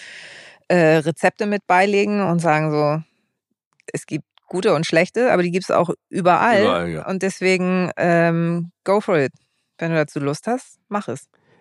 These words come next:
Speaker 2: Was passiert oder was wäre, wenn du dein Handy verlierst?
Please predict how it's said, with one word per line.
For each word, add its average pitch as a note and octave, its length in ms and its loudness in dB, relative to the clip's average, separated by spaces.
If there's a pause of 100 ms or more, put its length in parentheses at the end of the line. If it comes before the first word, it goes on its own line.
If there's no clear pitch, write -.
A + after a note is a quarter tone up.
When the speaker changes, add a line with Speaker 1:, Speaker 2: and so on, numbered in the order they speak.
(260)
Speaker 2:
Was B2+ 340 0
passiert - 680 2
oder A2+ 200 2
was C#3+ 220 0
wäre, B2 380 2
wenn B2+ 240 2
du C#3+ 140 -2
dein A2+ 240 2
Handy C#3+ 400 0
verlierst? C#3 720 -12